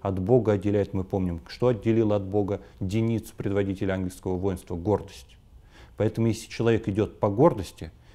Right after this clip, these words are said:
идёт и по гордости думает: «Ой, я сейчас возьму и, э, приду, там, позаражаю окружающих, и Господь меня, тем не менее, благословит через причастие тела и крови Христовой». Нет, Господь может наоборот сказать:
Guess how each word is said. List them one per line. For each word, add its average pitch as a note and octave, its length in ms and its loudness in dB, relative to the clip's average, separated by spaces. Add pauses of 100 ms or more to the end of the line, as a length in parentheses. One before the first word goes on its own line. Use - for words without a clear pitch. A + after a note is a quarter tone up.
(120)
идёт C3+ 340 2
и G#2 40 -2
по G#2+ 140 0
гордости G2+ 440 0
думает: F2+ 420 -2
«Ой, C3 280 2 (520)
я G#2+ 180 2
сейчас - 320 -2 (540)
возьму D#3 720 2 (280)
и, F#2+ 640 4 (260)
э, F#2 380 -2
приду, G2+ 400 2
там, F2+ 240 -2
позаражаю F#2 640 2
окружающих, F#2+ 760 -2 (280)
и G#2 180 2
Господь F#2+ 480 -2
меня, G2+ 240 -2
тем G2 220 -4
не F#2+ 80 0
менее, G2 260 0
благословит F2+ 800 -4 (120)
через F2+ 220 -6
причастие - 600 -6
тела F2 260 -6
и E2+ 60 -6
крови E2 240 -6
Христовой». F2 480 -10 (560)
Нет, F#2+ 240 -4
Господь G2 420 -4
может G2+ 280 -4
наоборот F#2 360 -2
сказать: E2+ 400 -10